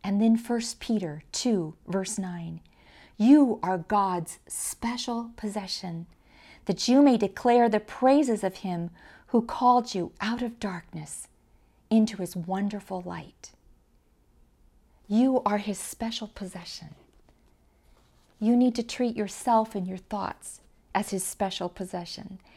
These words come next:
And you need to listen to the thoughts of God about you, the promises of God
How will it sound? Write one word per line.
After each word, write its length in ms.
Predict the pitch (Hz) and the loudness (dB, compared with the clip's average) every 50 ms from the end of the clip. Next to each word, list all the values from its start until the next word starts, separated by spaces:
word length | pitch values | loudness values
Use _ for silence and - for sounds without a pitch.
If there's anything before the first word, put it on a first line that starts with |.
| - - - - | -20 -16 -4 2
And 180 | 208 214 233 | 4 6 8
you 60 | 247 | 8
need 240 | 254 262 277 277 247 | 8 6 6 4 2
to 120 | - 233 226 | 0 -2 -2
listen 520 | 220 220 226 240 269 254 - - 247 226 | -2 0 0 -2 -2 -2 -2 0 0 0
to 120 | 233 233 | 0 0
the 120 | 220 214 202 | -4 -6 -8
thoughts 540 | - _ - 214 202 196 202 - - - - | -8 _ -6 -6 -4 -6 -8 -10 -14 -14 -10
of 200 | - 185 185 175 | -10 -10 -10 -8
God 360 | - 196 180 170 165 165 170 - - | -8 -8 -8 -8 -8 -12 -12 -14 -14
about 460 | - 180 - - 175 170 170 170 - | -14 -14 -12 -12 -12 -12 -12 -14 -12
you, 300 | - 180 180 170 165 165 160 _ _ _ _ _ _ _ _ _ _ _ _ _ _ _ _ _ _ _ _ _ - | -8 -8 -8 -8 -10 -12 -16 _ _ _ _ _ _ _ _ _ _ _ _ _ _ _ _ _ _ _ _ _ -8
the 100 | - 196 | -8 -8
promises 760 | - - - - 233 233 233 226 220 226 226 - 196 185 - | -8 -8 -6 0 2 4 4 4 4 2 -2 -4 -6 -6 -6
of 120 | 180 - - - | -10 -12 -12 -12
God 340 | 180 170 165 165 175 - | -10 -10 -10 -10 -12 -14